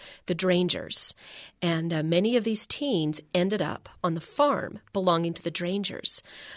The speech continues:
Uh, there they were isolated from the war for a short time, but they started hearing what was happening to their families. And as they did, they began to realize, "If we stay here,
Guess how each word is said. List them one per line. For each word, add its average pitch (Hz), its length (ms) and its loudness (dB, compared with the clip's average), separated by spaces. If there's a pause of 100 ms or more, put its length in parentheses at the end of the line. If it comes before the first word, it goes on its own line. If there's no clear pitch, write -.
(180)
Uh, 160 260 2
there 175 260 4
they 190 140 2
were 170 180 2
isolated 208 600 0
from 208 140 -6
the 196 100 0
war 185 340 2
for 202 160 -6
a 180 80 0
short - 380 0
time, 202 320 0
but 156 100 -6
they 175 80 -4
started 175 320 -2
hearing 214 460 0
what 165 100 -4
was - 120 -4
happening 175 460 -6
to - 80 -14
their 160 140 -8
families. 202 640 -4 (640)
And 175 100 4
as 170 120 0
they 165 160 -2
did, 165 520 0 (300)
they 170 140 2
began 190 420 0
to - 140 -4
realize, 185 680 0
"If 165 160 -2
we 208 280 0
stay 262 360 2
here, - 520 -4